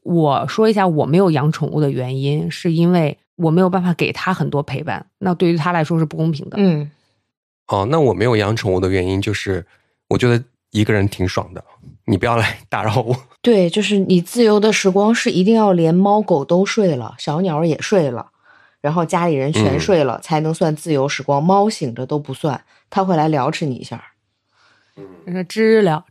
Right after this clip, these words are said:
Speaker 1: 知了也睡了。
Speaker 2: <laughs> 哎呦。
Speaker 3: 然后刚刚这个梦夏十二他说了，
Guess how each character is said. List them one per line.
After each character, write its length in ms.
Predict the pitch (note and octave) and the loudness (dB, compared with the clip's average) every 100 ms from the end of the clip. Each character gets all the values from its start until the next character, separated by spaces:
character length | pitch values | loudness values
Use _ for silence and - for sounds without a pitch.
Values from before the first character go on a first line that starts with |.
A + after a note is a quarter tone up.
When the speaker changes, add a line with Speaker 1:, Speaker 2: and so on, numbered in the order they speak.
| - | -8
Speaker 1:
知 140 | A#3 | 0
了 180 | A#3 G3 | 2 2
也 80 | D3+ | -2
睡 240 | - D#3+ | -2 -4
了。 180 | C#3+ - | -4 -6
Speaker 2:
<laughs> 2000 | B2+ A2+ A2 A#2+ G#4+ - F#4+ D#4+ D4 - D4+ - - - B4+ A4+ - - _ _ | -4 -2 -2 2 2 2 -2 -2 -6 -6 -8 -8 -12 -10 -8 -10 -18 -20 _ _
哎 80 | C4 | -8
呦。 180 | A#3 A3+ | -4 -2
Speaker 3:
然 120 | A2 | -2
后 260 | A2+ B2 G#2+ | 0 0 0
刚 180 | G2+ A2+ | 0 0
刚 200 | A#2 A#2 | 0 0
这 140 | A2+ | -2
个 300 | F#2+ F#2 F2+ | 0 0 0
梦 200 | A2 D3 | 0 0
夏 200 | B2+ C3+ | 0 -2
十 200 | A2+ - | -4 -4
二 180 | G2+ F#2+ | -4 -4
他 120 | F#2 | -4
说 200 | G2 F#2 | -2 0
了， 160 | F#2 F#2 | 0 -2